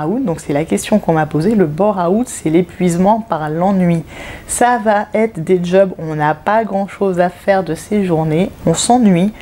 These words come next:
On va avoir des jobs qui sont sous-qualifiés par rapport à nos compétences, par rapport à nos capacités, par rapport à nos modes de fonctionnement. Typiquement, les profils atypiques sont à risque de burn-out et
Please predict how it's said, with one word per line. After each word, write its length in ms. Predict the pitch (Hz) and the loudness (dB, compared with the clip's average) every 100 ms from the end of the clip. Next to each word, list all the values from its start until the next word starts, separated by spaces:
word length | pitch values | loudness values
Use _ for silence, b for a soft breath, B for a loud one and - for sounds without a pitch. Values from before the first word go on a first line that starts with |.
| B - | B 2
On 100 | 180 | 4
va 160 | 180 | 4
avoir 320 | 190 202 208 | 0 0 -2
des 180 | 185 185 | 0 -4
jobs 200 | 165 202 - | -2 -6 -8
qui 120 | - | -18
sont 260 | - 156 151 - | -10 -10 -8 -12
sous-qualifiés 880 | - - 285 - 226 214 202 - 220 | -10 0 2 2 2 0 -2 2 2
par 160 | 208 | 2
rapport 460 | 170 175 180 196 185 | -2 -2 0 -2 0
à 80 | 165 | 0
nos 180 | 160 165 - | 0 -2 -2
compétences, 640 | 277 269 240 - 214 220 | -4 -2 -4 2 0 2
par 160 | 190 | -2
rapport 380 | 160 160 190 185 | -2 -2 0 -2
à 80 | 170 | 0
nos 140 | 160 | -4
capacités, 600 | 151 208 208 202 - - | -2 -2 0 -2 -4 -4
par 140 | 220 175 | -2 -2
rapport 160 | 165 | 0
à 60 | 160 | -2
nos 100 | 160 | 0
modes 180 | 165 196 | -2 -2
de 80 | 196 | 0
fonctionnement. 540 | 202 185 185 180 220 B B B | 0 0 2 2 0 B B B
Typiquement, 560 | - 180 - 170 185 202 | -4 -2 -2 0 2 4
les 120 | 196 | 2
profils 380 | 175 165 - 156 | -2 -6 -4 -4
atypiques 460 | 156 151 156 202 - | -4 -4 -8 -6 -6
sont 240 | - 156 | -4 -2
à 40 | |
risque 200 | 160 185 | 2 2
de 80 | 156 | 2
burn-out 560 | 156 165 165 160 208 233 - - | 2 2 0 0 -2 -4 -12 -4
et 120 | 277 | -2